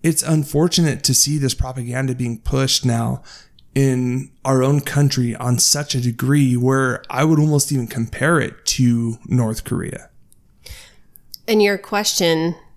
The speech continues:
Speaker 2: and that sits hard with me because your question was, how do we defend ourselves as an American populace without taking away the rights of the other people who think that they're right? And the bottom line for me is by asking ourselves,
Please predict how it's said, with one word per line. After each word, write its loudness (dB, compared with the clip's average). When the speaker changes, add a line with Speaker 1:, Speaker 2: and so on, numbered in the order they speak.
Speaker 2:
and 2
that 0
sits -2
hard -2
with -4
me 0
because -4
your 0
question 0
was, 0
how 2
do -4
we 0
defend 0
ourselves 0
as 0
an 2
American 0
populace -2
without 0
taking 0
away 2
the 0
rights -2
of 0
the 2
other 0
people 0
who 2
think 0
that -2
they're 2
right? -2
And 2
the 2
bottom 2
line 2
for -4
me 0
is 0
by 2
asking 0
ourselves, 0